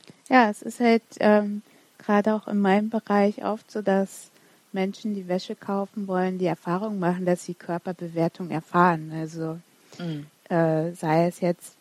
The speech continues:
Speaker 1: äh, Menschen, die sehr dick oder sehr dünn sind oder, äh, Transfrauen, ja, einfach, äh, Menschen, die anders aussehen als der null acht fünfzehn Körper, der gerade so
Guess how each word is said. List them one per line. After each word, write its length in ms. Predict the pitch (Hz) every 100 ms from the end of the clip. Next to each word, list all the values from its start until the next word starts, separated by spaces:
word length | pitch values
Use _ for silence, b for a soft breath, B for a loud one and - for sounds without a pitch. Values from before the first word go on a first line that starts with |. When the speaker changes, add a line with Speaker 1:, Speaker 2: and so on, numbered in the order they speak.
| -
Speaker 1:
äh, 260 | 175 180
Menschen, 500 | 175 180 180 - 190
die 260 | 170 180 180
sehr 380 | 180 175 175 175
dick 280 | 214 214
oder 240 | 214 190 175
sehr 160 | 185
dünn 320 | 180 226 220 208
sind 480 | 190 196 196 196 b b b b b b b
oder, 880 | 196 196 196 185 180 180 - 170 165
äh, 40 | 160
Transfrauen, 1300 | - 214 202 - - - 185 180 185 185 180 180 190 b b b b b b b b -
ja, 200 | 185 -
einfach, 640 | 196 196 202 185 - - - -
äh, 500 | 202 180 185 190 196 _ _ _ _ -
Menschen, 580 | 190 196 - - 202 -
die 300 | 196 190 190
anders 400 | - 190 196 208
aussehen 480 | - 180 180 202 190
als 380 | 185 180 - -
der 200 | 185 180
null 220 | 180 190
acht 240 | 185 - _
fünfzehn 500 | 202 202 - 202 190
Körper, 380 | - 190 196 190
der 160 | 180
gerade 680 | - - 180 175 185 180 185
so 460 | - 180 180 180